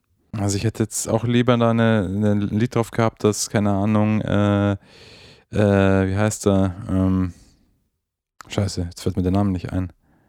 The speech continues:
Äh, Frank Zappa Metal, ja, <laughs> oder sowas.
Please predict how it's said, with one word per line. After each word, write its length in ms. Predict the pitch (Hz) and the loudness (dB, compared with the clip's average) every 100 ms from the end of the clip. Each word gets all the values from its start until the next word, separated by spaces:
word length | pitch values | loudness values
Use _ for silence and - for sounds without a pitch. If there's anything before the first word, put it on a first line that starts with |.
| _ | _
Äh, 220 | - 107 104 | 0 2 2
Frank 300 | - 104 101 | 2 2 2
Zappa 280 | 120 127 107 | 2 2 2
Metal, 420 | 98 95 107 117 - | 2 0 0 0 0
ja, 220 | 123 123 131 151 143 175 | 2 6 6 4 2 0
<laughs> 260 | - 185 | 2 2
oder 220 | 202 185 | 4 2
sowas. 420 | 180 160 - 165 | 2 0 0 0